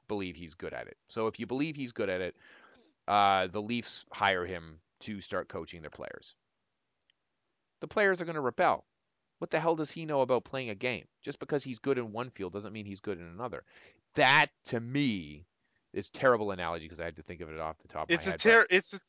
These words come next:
Speaker 2: it's even worse than this
Speaker 1: Yeah.
Speaker 2: because there's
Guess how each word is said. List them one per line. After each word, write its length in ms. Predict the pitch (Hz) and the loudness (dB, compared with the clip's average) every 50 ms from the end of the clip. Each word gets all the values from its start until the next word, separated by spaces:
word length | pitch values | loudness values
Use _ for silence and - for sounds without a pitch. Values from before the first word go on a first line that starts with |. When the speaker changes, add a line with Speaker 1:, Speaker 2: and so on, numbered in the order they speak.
| _ _ _ - | _ _ _ 0
Speaker 2:
it's 280 | 202 208 - - - | 0 0 0 -2 0
even 360 | 220 220 214 233 220 196 165 | 0 0 2 2 0 0 2
worse 400 | 143 156 175 185 196 - - - | 4 6 6 6 6 6 0 0
than 200 | - 180 156 139 123 | -2 -2 -4 -4 0
this 360 | 113 104 117 165 - - - - | 4 4 4 4 2 -6 -12 -4
Speaker 1:
Yeah. 100 | - 220 | -4 -2
Speaker 2:
because 340 | 196 208 247 240 214 - - _ _ _ _ _ _ _ _ _ _ _ _ _ - | 4 4 4 4 4 0 -8 _ _ _ _ _ _ _ _ _ _ _ _ _ -6
there's 520 | 147 151 190 202 202 - - - - - | 6 10 10 10 10 10 6 2 2 -2